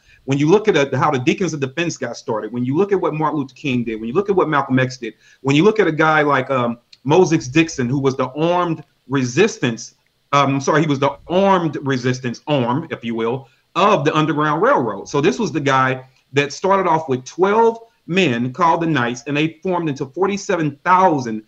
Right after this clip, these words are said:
black men that patrolled and protected Harriet and the Underground Railroad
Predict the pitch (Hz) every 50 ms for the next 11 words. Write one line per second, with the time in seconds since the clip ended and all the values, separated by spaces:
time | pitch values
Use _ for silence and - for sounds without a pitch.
0 | _ _ _ _ - 110 127 160 185 185 - - 160 165 160 143 131 127 123 123
1 | 135 131 - - - - 156 131 - - - 180 196 196 190 185 175 170 165 -
2 | _ _ _ _ - 139 127 127 139 135 - - 196 202 - 165 147 - - 196
3 | 233 233 165 139 135 143 139 - 143 139 139 135 165 165 160 147 151 151 143 131
4 | 127 139 226 285 285 196 127 113 110 110 110 123 127